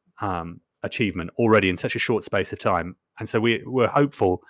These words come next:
that we'll get a lot more. But unfortunately, we're now back into another national lockdown with schools closed. You can't nearly leave the house.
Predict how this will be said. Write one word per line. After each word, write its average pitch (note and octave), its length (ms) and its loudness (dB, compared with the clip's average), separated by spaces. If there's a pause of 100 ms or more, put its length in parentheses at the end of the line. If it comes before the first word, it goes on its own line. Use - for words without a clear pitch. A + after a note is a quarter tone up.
(640)
that B2 80 4
we'll A2 160 4
get G#2 140 4
a G#2 40 4
lot G#2 220 2
more. G2 320 4
But - 180 0 (1300)
unfortunately, A#2+ 720 4
we're B2 120 6
now C3 200 6
back A#2+ 260 2
into A#2 220 0
another A2 440 2
national A#2 380 0
lockdown F2+ 420 0
with F2+ 120 -6
schools B2+ 280 0
closed. A2+ 640 4
You - 840 -20
can't A#2 220 0
nearly A2 280 0
leave G#2 220 2
the G#2 100 2
house. G#2 540 4